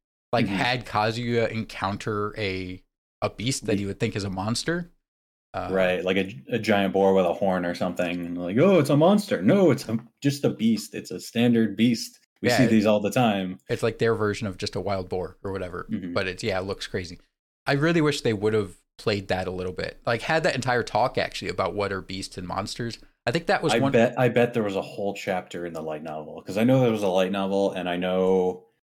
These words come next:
Speaker 2: it covered a lot of stuff, but that got skimmed over in the anime, but whatever.
Speaker 1: Yeah, 'cause I, I kind of appreciate in the anime how stuff like this they just put at the beginning.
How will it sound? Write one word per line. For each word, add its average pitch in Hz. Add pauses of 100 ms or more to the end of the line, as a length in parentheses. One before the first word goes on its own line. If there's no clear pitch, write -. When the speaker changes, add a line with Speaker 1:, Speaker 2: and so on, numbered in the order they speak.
(1040)
Speaker 2:
it 104 (360)
covered 123
a 120
lot 120
of 151
stuff, - (120)
but 104 (140)
that 107 (220)
got 107
skimmed 110
over 110
in 107
the 107
anime, 120
but -
whatever. 110 (440)
Speaker 1:
Yeah, 107
'cause - (540)
I, 131
I 123
kind 165
of 123
appreciate 117
in 104
the 104
anime 101
how 95
stuff -
like 113
this -
they 104
just -
put -
at 113
the 104
beginning. 131